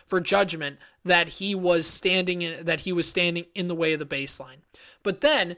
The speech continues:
he sets up and then the throw, you could see it coming in, and frame by frame, you could see as the throw is coming in from left field,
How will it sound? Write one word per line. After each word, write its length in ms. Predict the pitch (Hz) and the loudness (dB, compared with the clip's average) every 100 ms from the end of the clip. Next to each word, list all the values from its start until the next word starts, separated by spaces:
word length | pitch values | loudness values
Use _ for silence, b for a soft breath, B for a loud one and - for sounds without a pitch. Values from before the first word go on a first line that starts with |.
| b | b
he 160 | - 202 | -8 -6
sets 400 | - 233 214 - | -2 0 0 2
up 360 | 233 151 - - _ _ _ _ _ | 2 0 -4 -20 _ _ _ _ _
and 160 | 180 202 | -2 0
then 100 | 214 | -2
the 80 | 202 | -4
throw, 440 | - 247 247 202 | -6 2 4 4
you 100 | 185 | -2
could 160 | 180 180 | -6 -2
see 220 | - 247 | -2 -2
it 80 | - | -4
coming 280 | 220 196 220 | -4 -4 -4
in, 140 | 196 | -4
and 100 | 165 | -6
frame 380 | - 190 233 285 | -8 -4 -4 2
by 160 | 254 | 2
frame, 460 | 196 - 233 208 175 | 2 0 0 0 -2
you 100 | 175 | -6
could 160 | 180 - | -6 -2
see 240 | 247 190 | -2 -2
as 280 | 175 208 - | 0 2 2
the 100 | 220 | -4
throw 300 | - 226 202 | -2 0 0
is 100 | 165 | 0
coming 400 | - - 233 262 | -4 -4 -4 -4
in 140 | 247 | -4
from 240 | 220 208 196 | -4 -4 0
left 200 | 185 - | 0 0
field, 300 | 240 196 | -2 -2